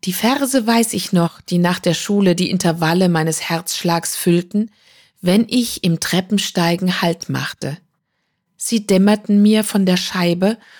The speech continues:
wo ein Weib schwebend wie die Sixtinische Madonna,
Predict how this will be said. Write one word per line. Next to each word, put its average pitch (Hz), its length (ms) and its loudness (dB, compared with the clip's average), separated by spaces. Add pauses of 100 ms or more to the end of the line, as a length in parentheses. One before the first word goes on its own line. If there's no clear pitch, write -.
(220)
wo 208 140 -2
ein 180 280 2
Weib 170 380 0
schwebend 185 640 0
wie 190 100 -4
die 214 140 -2
Sixtinische 185 720 -2
Madonna, 175 680 0